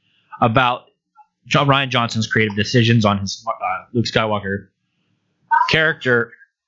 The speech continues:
But then again, like, he got this hu-, he got this star now, so, like,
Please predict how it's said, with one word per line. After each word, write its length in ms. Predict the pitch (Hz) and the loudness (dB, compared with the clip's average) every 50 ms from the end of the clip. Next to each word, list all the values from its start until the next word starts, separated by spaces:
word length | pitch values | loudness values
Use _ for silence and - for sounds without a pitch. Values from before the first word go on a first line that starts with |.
| _ _ _ _ _ _ - 139 | _ _ _ _ _ _ -8 -2
But 280 | 120 139 156 156 143 - - - | 0 0 0 0 -2 -6 -8 -4
then 140 | 127 139 165 | -2 -2 -2
again, 600 | 180 170 160 180 185 180 175 165 160 139 - - _ _ _ _ _ _ _ _ _ _ _ _ _ _ _ _ _ _ _ _ _ _ _ _ _ _ _ _ _ _ _ _ _ - | -2 -2 -2 0 0 0 0 -2 -2 -6 -8 -12 _ _ _ _ _ _ _ _ _ _ _ _ _ _ _ _ _ _ _ _ _ _ _ _ _ _ _ _ _ _ _ _ _ -2
like, 480 | 143 139 135 131 127 117 - - - _ _ _ _ _ _ _ _ _ _ _ _ _ _ _ _ _ - | 0 2 2 2 0 -2 -6 -12 -14 _ _ _ _ _ _ _ _ _ _ _ _ _ _ _ _ _ -4
he 180 | - 143 131 | 0 2 2
got 180 | 135 151 139 - | 2 2 -2 -2
this 180 | 139 120 - | -6 -8 -8
hu-, 80 | - 139 - - _ _ | -8 -8 -8 -10 _ _
he 100 | - 127 | -4 -2
got 180 | 113 110 - - | -2 -2 -2 -4
this 120 | 104 - | -10 -10
star 360 | - - 151 151 165 170 170 | -6 -2 0 2 2 2 0
now, 380 | 135 113 107 98 98 98 107 117 | -2 -4 -6 -6 -6 -8 -10 -8
so, 200 | - - 123 120 | -2 0 2 4
like, 220 | 120 117 117 - | 4 2 0 -4